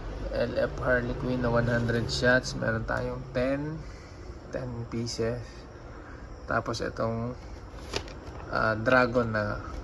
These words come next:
guiding light. Nice. Ito yung small caliber ng Dragon eh. Dragon Guiding Light. Sixteen shots din to. And then yung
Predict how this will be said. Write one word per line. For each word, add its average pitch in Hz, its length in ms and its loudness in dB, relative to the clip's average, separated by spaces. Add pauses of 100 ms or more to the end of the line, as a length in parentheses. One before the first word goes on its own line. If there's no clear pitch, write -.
(160)
guiding 113 400 2
light. 107 240 0 (400)
Nice. 104 320 -2 (160)
Ito 123 160 4
yung 123 160 6
small 120 320 4
caliber 113 400 8
ng 107 240 6
Dragon 95 320 2
eh. - 160 -2 (2000)
Dragon 98 400 0
Guiding 98 480 -2
Light. 92 240 -2
Sixteen - 480 2
shots 117 320 2
din 117 320 2
to. 107 160 2 (720)
And 135 160 6
then 135 240 8
yung 160 480 10